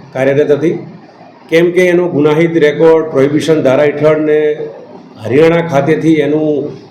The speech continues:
દારૂની લાઇન સાથેનું કનેક્શન ભૂતકાળમાં પ્રસ્થાપિત થયેલ છે, જેથી કરીને પોલીસ ટીમો આ હરિયાણા અને તેની આજુબાજુમાં સતત રહેલી. આ પ્રયત્નોના ભાગરૂપે અમે એને પકડવામાં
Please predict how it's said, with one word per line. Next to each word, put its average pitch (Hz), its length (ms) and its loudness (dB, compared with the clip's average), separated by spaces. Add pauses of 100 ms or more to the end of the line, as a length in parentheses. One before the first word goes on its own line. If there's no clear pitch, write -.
દારૂની 151 720 0 (160)
લાઇન 135 260 -2
સાથેનું 143 460 -2
કનેક્શન 135 520 0
ભૂતકાળમાં 151 760 -4
પ્રસ્થાપિત 147 500 -4
થયેલ 165 300 2
છે, - 120 -4 (680)
જેથી 131 240 0
કરીને 170 300 2
પોલીસ 156 400 -2
ટીમો 156 440 0 (1160)
આ 139 220 0
હરિયાણા 160 420 2
અને 170 160 2
તેની 151 300 -2
આજુબાજુમાં 151 960 -2
સતત 170 440 -2
રહેલી. 165 420 2 (1500)
આ 165 140 0
પ્રયત્નોના 170 600 2
ભાગરૂપે 170 960 0 (520)
અમે 147 220 0
એને 165 400 0
પકડવામાં 156 880 -2